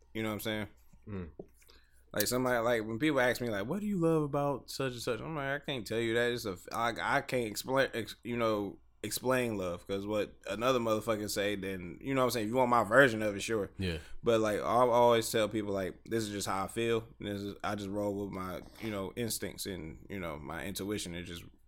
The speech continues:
Speaker 1: you know."
Speaker 2: See, when it come to love, I don't think I believe in it like that.
Speaker 1: Mm.
Speaker 2: I don't believe in it in the sense of that I'm in love with a person.
Speaker 1: Mm-hmm.
Speaker 2: Like, I love people.
Speaker 1: Yeah.
Speaker 2: It's either I love you or I,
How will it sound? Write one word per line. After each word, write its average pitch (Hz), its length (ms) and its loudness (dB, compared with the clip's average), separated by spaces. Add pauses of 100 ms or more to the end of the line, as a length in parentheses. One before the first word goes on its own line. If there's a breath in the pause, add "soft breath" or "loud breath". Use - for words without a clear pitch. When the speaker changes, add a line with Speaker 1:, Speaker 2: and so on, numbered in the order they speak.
(140)
Speaker 1:
you 92 80 -6
know." 80 180 -6
Speaker 2:
See, 117 180 -2
when 120 160 4
it 143 120 2
come 127 200 2
to 98 100 4
love, 123 500 0
I 139 100 2
don't 147 180 0
think 135 200 0
I 127 80 0
believe 117 420 -2
in 90 140 0
it 82 80 -2
like 82 220 -6
that. - 180 -8 (160)
Speaker 1:
Mm. 110 160 0
Speaker 2:
I 117 80 12
don't 131 120 8
believe 127 300 4
in 117 140 4
it 104 100 4
in 104 160 2
the 92 80 2
sense 98 400 0
of 90 220 0
that 87 300 0 (440)
I'm 98 160 2
in 87 140 0
love 87 340 0
with 85 140 -2
a 82 60 -6
person. - 420 -2 (100)
Speaker 1:
Mm-hmm. 107 240 -4 (300 soft breath)
Speaker 2:
Like, 95 280 4
I 101 100 6
love 92 500 2 (180)
people. 87 460 -6
Speaker 1:
Yeah. 101 220 -2 (100)
Speaker 2:
It's 92 220 -4
either 90 200 0
I 85 160 2
love 90 360 0
you 90 160 -2
or 85 160 0
I, 80 140 0